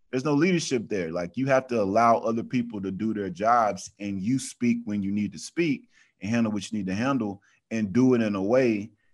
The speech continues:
that doesn't cause more issues than were already there. He does a lot of that. So to me,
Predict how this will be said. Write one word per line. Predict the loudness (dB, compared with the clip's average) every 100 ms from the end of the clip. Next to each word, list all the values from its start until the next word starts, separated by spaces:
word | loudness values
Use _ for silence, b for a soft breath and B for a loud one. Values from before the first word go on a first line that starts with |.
| _
that | -6 -2
doesn't | 0 0 -4 -4
cause | 2 4 4 0
more | 0 0
issues | 0 0 0 -2 -2 -6 -14 -4
than | -2
were | 0 0
already | 2 4 2 0
there. | 0 0 0
He | -4
does | -2 0
a | 0
lot | 0 2 2
of | 0 -2
that. | -6
So | -2 -2 0 -4 _ -6
to | 0
me, | 2 2 0 -4